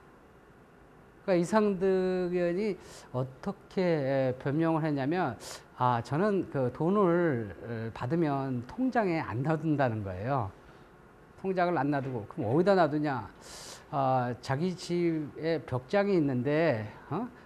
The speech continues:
거기다가 돈을 놔둔다는 거죠. 그래서, 어,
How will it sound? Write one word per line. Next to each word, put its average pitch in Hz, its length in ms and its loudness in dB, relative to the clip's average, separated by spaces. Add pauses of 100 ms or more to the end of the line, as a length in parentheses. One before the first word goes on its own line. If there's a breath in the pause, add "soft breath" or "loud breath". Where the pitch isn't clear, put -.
(160 loud breath)
거기다가 302 460 4
돈을 175 320 4
놔둔다는 131 560 4
거죠. 104 500 -2 (1160)
그래서, 139 300 -2 (280 loud breath)
어, 107 160 -6